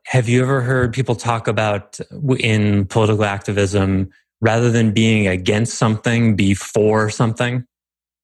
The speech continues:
It's the same principle. When you're against something, r-, resistance persists. It, it has a tendency to, um, to hold things in place.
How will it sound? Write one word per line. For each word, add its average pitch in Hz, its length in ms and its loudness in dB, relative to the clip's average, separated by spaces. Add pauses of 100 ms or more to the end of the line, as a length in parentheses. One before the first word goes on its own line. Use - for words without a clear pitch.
(500)
It's - 140 -6
the 123 100 0
same 147 240 2
principle. 107 640 -2 (340)
When 120 200 4
you're 127 200 4
against 131 440 -2
something, 95 680 -2 (640)
r-, 127 280 -4
resistance 127 580 0
persists. - 840 -6 (1400)
It, 107 260 0
it 113 80 4
has 113 220 2
a 107 60 0
tendency 113 720 2 (800)
to, 101 460 4
um, 101 360 -2
to 120 100 0
hold 104 320 0
things 101 260 0
in 92 140 0
place. - 540 -4